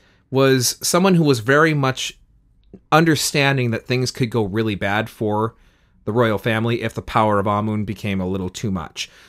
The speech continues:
So he started to make some changes to the local deity in the area, also keeping it with a solar theme, but instead worshiping a god called Aten.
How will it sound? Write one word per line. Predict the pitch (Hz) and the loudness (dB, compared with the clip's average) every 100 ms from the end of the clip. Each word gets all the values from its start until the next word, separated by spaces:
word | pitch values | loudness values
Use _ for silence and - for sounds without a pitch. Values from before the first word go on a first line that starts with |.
| - | -6
So | 135 | -2
he | 131 220 | 0 2
started | 208 - 160 156 139 | 0 2 2 4 2
to | - | 0
make | 123 123 - | 0 0 -2
some | 127 | -4
changes | 110 - 208 254 160 90 87 - - - _ _ | -2 -2 -2 0 0 -2 -6 -8 -10 -16 _ _
to | - 147 131 123 120 | -4 0 2 2 0
the | 117 117 110 | 0 0 2
local | 120 117 113 | 4 2 0
deity | 101 113 101 117 107 | 0 0 0 -2 -2
in | |
the | 98 95 | -2 -2
area, | 98 92 92 92 - - _ _ _ | -2 -2 -2 -6 -8 -18 _ _ _
also | - 156 214 202 | 2 4 4 2
keeping | 180 - 190 151 | 0 -2 -2 -2
it | 139 | 0
with | 120 | -2
a | 110 | -2
solar | - 208 220 147 | -2 2 4 2
theme, | - 104 95 95 | 0 -4 -4 -4
but | 113 | -4
instead | 110 - 147 127 | -4 -2 0 0
worshiping | 117 113 - 110 | 0 0 -2 -4
a | 104 | -4
god | 95 87 90 - - | -4 -6 -8 -12 -10
called | - 85 - | -6 -8 -6
Aten. | 123 151 - 78 | -2 0 -2 -12